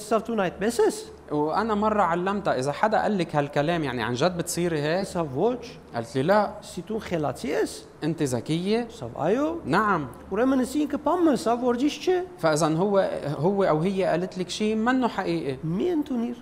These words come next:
Speaker 2: ما تقبلي.
Speaker 1: Փորձե չընդունին։
Speaker 2: جربي إنك ما تقبلي هالحكي.
Speaker 1: Այդ դարիքեն արդեն նշաններ կան, որ եթե չլուծվին, վերջավորության ադիգա պիտի դառնա բնավորություն։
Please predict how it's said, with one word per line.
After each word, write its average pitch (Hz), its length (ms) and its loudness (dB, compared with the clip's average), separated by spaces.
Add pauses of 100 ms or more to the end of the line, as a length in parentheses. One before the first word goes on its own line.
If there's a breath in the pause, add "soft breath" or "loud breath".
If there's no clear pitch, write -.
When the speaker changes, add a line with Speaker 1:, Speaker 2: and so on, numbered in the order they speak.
(160)
Speaker 2:
ما 214 100 2
تقبلي. 180 580 0 (1040)
Speaker 1:
Փորձե 226 400 0
չընդունին։ 339 600 0 (240)
Speaker 2:
جربي 165 560 4
إنك 190 240 -4
ما 269 80 0
تقبلي 202 420 0
هالحكي. 147 480 -2 (160)
Speaker 1:
Այդ 247 200 2 (120)
դարիքեն 208 640 2
արդեն 220 440 0
նշաններ 208 640 0
կան, 190 160 2 (100)
որ 185 100 0 (120)
եթե 214 200 -2 (120)
չլուծվին, 202 760 -2 (320 loud breath)
վերջավորության 202 840 0
ադիգա 202 300 0
պիտի 202 220 -4
դառնա 208 340 -4
բնավորություն։ 226 680 -4